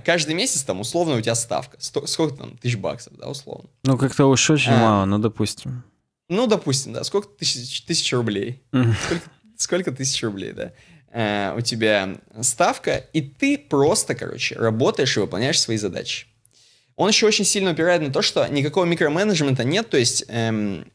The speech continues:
Speaker 1: к тебе менеджер не лезет в код и не говорит, как тебе писать. То есть ты полностью должен быть суперответственный чувак за всё.
Speaker 2: Мгм.
Speaker 1: Э, значит... Эм,
Speaker 2: За
Speaker 1: и,
Speaker 2: всё хорошее
Speaker 1: и
Speaker 2: против всего плохого.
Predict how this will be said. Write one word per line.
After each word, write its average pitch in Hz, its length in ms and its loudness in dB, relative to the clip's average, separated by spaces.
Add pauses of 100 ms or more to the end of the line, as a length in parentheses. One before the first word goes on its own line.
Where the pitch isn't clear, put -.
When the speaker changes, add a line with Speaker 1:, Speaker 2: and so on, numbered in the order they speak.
(140)
Speaker 1:
к 117 240 -4
тебе 160 260 2
менеджер 160 460 2
не 120 140 4
лезет 147 300 2
в - 80 -16
код - 340 -2
и 131 60 -10
не 120 120 -2
говорит, 139 320 0
как - 180 0
тебе 113 160 -2
писать. - 500 -6 (100)
То - 60 -12
есть - 160 -8
ты 135 80 -8
полностью 185 520 -2
должен 127 320 0
быть 117 180 -4
суперответственный 113 680 -4
чувак 131 320 -2
за 117 140 -2
всё. - 340 -4 (220)
Speaker 2:
Мгм. 117 360 2 (400)
Speaker 1:
Э, 98 400 -2
значит... 101 400 -6
Эм, 95 680 -10 (220)
Speaker 2:
За 117 120 0
Speaker 1:
и, - 40 4
Speaker 2:
всё 139 180 6
хорошее 139 420 2
Speaker 1:
и 117 40 4
Speaker 2:
против 113 240 2
всего 117 240 2
плохого. 113 480 -2